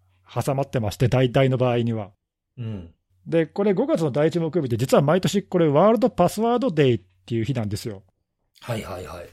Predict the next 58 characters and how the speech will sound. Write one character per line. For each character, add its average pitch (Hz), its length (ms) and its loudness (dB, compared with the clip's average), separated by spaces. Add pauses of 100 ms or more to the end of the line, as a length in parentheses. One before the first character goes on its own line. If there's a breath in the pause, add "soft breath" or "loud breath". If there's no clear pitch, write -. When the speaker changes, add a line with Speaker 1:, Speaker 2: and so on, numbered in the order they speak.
Speaker 1:
で、 170 400 0
ま 196 180 4
あ 175 60 2
こ - 120 0
れ 190 60 6
日 175 140 6
本 294 200 0
じ 202 80 0
ゃ 143 60 2
あ - 20 2
ん 180 80 0
ま 202 80 2
り 202 80 0
ね、 208 140 2
そ 175 80 -2
の 160 80 -4
パ 151 140 -2
ス 185 120 -6
ワ 220 80 -2
ー - 20 0
ド 180 100 0
の 151 80 -2
日 160 200 -2
と 156 80 -2
か 139 80 -2
で 123 80 0
大 127 180 0
々 180 120 2
的 185 180 -2
に 180 420 -2
言 143 120 -4
っ - 20 -8
て - 160 -8
る 170 40 -2
わ 175 60 0
け 139 80 -4
じ 123 60 -4
ゃ - 20 -4
な 135 60 -2
い 120 40 -4
し、 127 80 -4
ま 131 80 -2
あ - 20 -2
ど 160 100 2
っ - 40 -8
か - 120 -4
海 208 200 2
外 160 180 2
で 127 240 0
制 139 180 0
定 151 160 -2
し - 60 -8
た 143 340 0
日 151 120 -2
だ 135 100 -2
か - 80 -10
ら 101 100 -8
さ、 113 300 -6